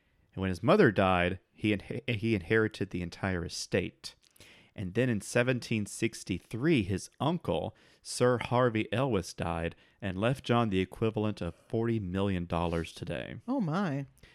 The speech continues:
Speaker 1: This is when he changed his name to John Elwes and when he infamously bec-,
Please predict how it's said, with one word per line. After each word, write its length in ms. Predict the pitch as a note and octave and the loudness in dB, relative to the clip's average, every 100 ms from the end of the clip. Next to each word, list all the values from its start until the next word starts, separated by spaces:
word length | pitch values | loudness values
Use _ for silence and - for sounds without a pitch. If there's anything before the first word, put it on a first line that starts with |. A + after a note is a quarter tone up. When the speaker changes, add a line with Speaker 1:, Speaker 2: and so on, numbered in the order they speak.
| _ _ | _ _
Speaker 1:
This 120 | A#2 | -2
is 80 | D3 | 0
when 140 | C#3+ | 4
he 100 | C3+ | 4
changed 420 | A#2 - A2 A2 - | 2 0 0 -2 -4
his 160 | G#2 | -4
name 220 | G2 F2 F2 | -2 -2 -4
to 240 | - F2 F2 | -4 -4 -2
John 300 | - E2 E2+ - - | -4 -2 -4 -6 -2
Elwes 600 | F3+ C3 F2+ F#2+ - - - - _ _ _ | 0 2 0 -4 -10 -18 -20 -20 _ _ _
and 120 | - G#2+ | -6 -4
when 100 | G2+ | -4
he 120 | G#2 | -4
infamously 680 | A#2 B2+ C3+ C3 C3 - A#2+ | -4 -4 -4 -4 -4 -2 -2
bec-, 340 | G#2+ G2+ - | -2 -4 -6